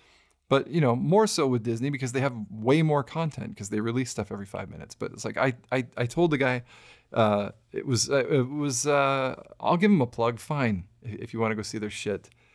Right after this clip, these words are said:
Uh, Echo Base Network. Echo Base Network said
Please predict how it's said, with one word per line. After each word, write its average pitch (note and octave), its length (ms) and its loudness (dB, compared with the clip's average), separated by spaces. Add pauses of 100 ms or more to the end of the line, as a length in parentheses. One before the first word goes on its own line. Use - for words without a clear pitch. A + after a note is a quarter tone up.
(320)
Uh, A2 380 4
Echo C3 300 2
Base C3 360 0
Network. G#2+ 520 -4 (1080)
Echo C#3 240 2
Base D3 260 2
Network B2+ 540 0 (1040)
said A2+ 420 4